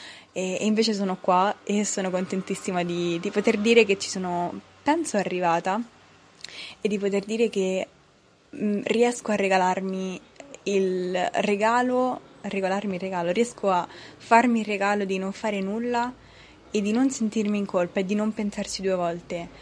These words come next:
perché non sento questa impellenza di dover per forza fare qualcosa per dimostrare a me stessa che qualcosa, perché io mi sento già abbastanza. E se faccio qualcosa è perché la voglio fare, non perché ho la necessità di farla per dimostrarmi qualcosa.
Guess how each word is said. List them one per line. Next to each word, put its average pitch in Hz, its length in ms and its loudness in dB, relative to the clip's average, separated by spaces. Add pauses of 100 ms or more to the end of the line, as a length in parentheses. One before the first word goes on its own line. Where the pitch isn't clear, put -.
(300)
perché - 260 0
non 214 180 0
sento 233 500 -2 (220)
questa 214 240 -6
impellenza 196 580 0
di 185 100 0
dover 180 220 -2
per 196 140 -6
forza 185 500 -6
fare 190 220 -2
qualcosa 180 480 -4
per 175 160 -8
dimostrare 185 560 -4
a - 20 -2
me 185 140 -6
stessa 170 580 -6 (920)
che 180 540 0
qualcosa, 175 600 -4
perché - 280 -4
io 208 60 2
mi 196 80 -2
sento 190 320 -4
già 175 260 -2
abbastanza. 175 840 -6 (640)
E 185 180 -2
se 254 220 4
faccio 247 300 -2
qualcosa 233 320 2
è - 20 0
perché 226 260 0
la 202 80 6
voglio 190 280 6
fare, 180 280 2
non 196 160 -2
perché 190 400 -6
ho 196 120 4
la 185 160 2
necessità 190 560 -4
di 180 160 -6
farla 175 340 -2
per 175 160 -4
dimostrarmi 180 560 -6
qualcosa. 170 540 -8